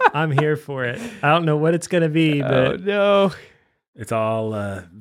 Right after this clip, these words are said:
Speaker 3: puzzle
Speaker 1: it'll, it'll
Speaker 3: box
Speaker 1: be
Speaker 3: of
Speaker 1: interesting. But that's
Speaker 3: No, give, give Rian Johnson that plot. He could do something fun with it.
Speaker 1: He's gonna cast Joseph Gordon-Levitt as somebody, though.
Speaker 3: Yeah, that's fine.
Speaker 2: I like
Speaker 3: Doesn't
Speaker 2: Joseph
Speaker 1: I do
Speaker 2: Gordon-Levitt.
Speaker 1: too. He's a good
Speaker 3: Yeah.
Speaker 1: actor.
Speaker 3: I, I'd put him in any of the male parts. Um,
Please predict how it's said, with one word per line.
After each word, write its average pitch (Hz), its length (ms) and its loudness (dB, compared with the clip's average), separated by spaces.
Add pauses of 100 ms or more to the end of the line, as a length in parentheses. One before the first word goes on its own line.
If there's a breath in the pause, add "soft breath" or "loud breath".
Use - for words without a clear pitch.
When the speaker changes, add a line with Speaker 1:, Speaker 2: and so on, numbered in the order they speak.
(300)
Speaker 3:
puzzle 165 300 4
Speaker 1:
it'll, 104 120 -4
it'll 175 140 4
Speaker 3:
box 160 60 -4
Speaker 1:
be 165 160 4
Speaker 3:
of 170 60 4
Speaker 1:
interesting. 135 580 -2
But 131 200 -8
that's - 680 -10 (300)
Speaker 3:
No, 190 200 4
give, 233 300 2
give 233 140 2
Rian 180 200 4
Johnson 117 260 0
that 113 200 -2
plot. 95 220 -6
He 107 100 -6
could 110 120 -2
do 95 60 -8
something 85 280 -12
fun 87 220 -10
with 87 140 -6
it. 120 220 -2 (140)
Speaker 1:
He's 151 220 2
gonna 156 180 4
cast 139 360 2
Joseph 131 300 0
Gordon-Levitt 113 560 0
as 104 120 -2
somebody, 107 400 -2
though. 117 260 -2 (140)
Speaker 3:
Yeah, 294 120 0
that's 226 140 0
fine. 190 260 2 (280 loud breath)
Speaker 2:
I - 140 -4
like 156 160 2
Speaker 3:
Doesn't - 20 -6
Speaker 2:
Joseph 110 220 -2
Speaker 1:
I - 20 -6
do 104 60 -10 (140)
Speaker 2:
Gordon-Levitt. 135 300 4
Speaker 1:
too. 170 140 4
He's 151 140 0
a - 40 -20
good 127 120 0
Speaker 3:
Yeah. 120 60 -2
Speaker 1:
actor. 113 340 -8 (720)
Speaker 3:
I, 180 340 -2
I'd 151 100 2
put 156 120 4
him 113 100 4
in 107 140 2
any 98 160 0
of 92 80 -2
the 95 60 -2
male 95 240 -2
parts. - 440 -6
Um, 104 380 2